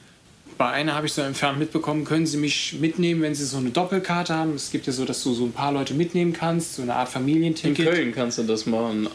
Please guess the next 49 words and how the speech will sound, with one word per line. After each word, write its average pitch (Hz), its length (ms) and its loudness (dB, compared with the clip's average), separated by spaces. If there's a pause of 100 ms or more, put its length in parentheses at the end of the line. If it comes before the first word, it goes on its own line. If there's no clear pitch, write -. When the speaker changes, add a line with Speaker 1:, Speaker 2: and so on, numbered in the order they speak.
(120)
Speaker 2:
ähm, 113 480 0
jeden, 127 480 -2
jeden 143 260 0
Tag 135 340 -2
nach 131 200 -4
neunzehn 127 400 -2
Uhr 123 180 0
oder 113 180 -2
so. 131 160 -2
Speaker 1:
Ja, 147 240 2
und 143 160 -2
hier, 185 480 2
mich 175 200 2
hatte 226 220 2
auch 214 140 2
so 175 100 -2
einer 139 220 -2
angesprochen, 131 480 -2
der 127 80 0
sah, 156 260 2
das 139 240 -8
war 143 100 0
nicht 147 200 -2
derselbe, 151 420 0
der 147 140 0
sah 143 160 -2
ein 147 80 -4
bisschen 151 260 -2
zerlumpt 165 480 2
aus 165 300 0
und 143 200 -4
ich 135 220 -2
hab 139 100 -6
mir 147 100 0
ja 135 200 0
gemerkt, 131 460 -2
so 127 220 0
Speaker 2:
Ja, 127 40 2
das 123 80 -4
Speaker 1:
Frankfurt 127 480 0
Speaker 2:
können 139 120 2
Speaker 1:
am 127 40 0
Speaker 2:
wir 143 60 2
Speaker 1:
besten. 120 160 0
Speaker 2:
aber, 120 80 0
haben - 80 2
wir - 80 2
aber 110 160 -2
nicht. 110 260 -2